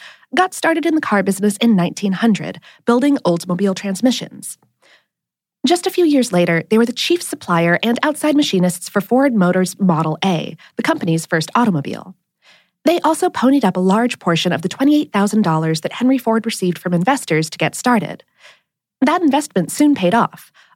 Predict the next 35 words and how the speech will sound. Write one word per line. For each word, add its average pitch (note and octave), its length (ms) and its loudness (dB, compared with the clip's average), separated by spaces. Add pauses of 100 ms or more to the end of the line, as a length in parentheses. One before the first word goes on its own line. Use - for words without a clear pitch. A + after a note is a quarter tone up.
Ford D4+ 240 0
Motor A#3+ 340 2
turned A#3 260 0
a - 20 -2
thirty-seven D4 560 0
thousand E3+ 300 0
dollar E3 240 0
profit E3+ 400 -4
less G#3+ 180 -2
than G#3 180 0
three C4 280 -2
months G#3+ 360 2
after G3 220 -4
selling F#3+ 340 0
the F3+ 60 0
first D#3+ 340 -4
Model D3+ 300 -2
A. F3+ 320 -4 (1200)
But F4 300 0
the D#4+ 60 0
Dodges C#4 440 0
had A#3 200 -2
bigger G#3 200 2
plans. D#3+ 640 -4 (360)
They D#4+ 200 2
used D4 420 0
the A#3 80 0
Dodge A#3 320 0
Brothers A3 300 2
Motor G#3 240 0
Company A3+ 360 0
banner F#3+ 360 0
in G#3+ 160 2
nineteen G#3+ 360 0
fourteen F3 540 0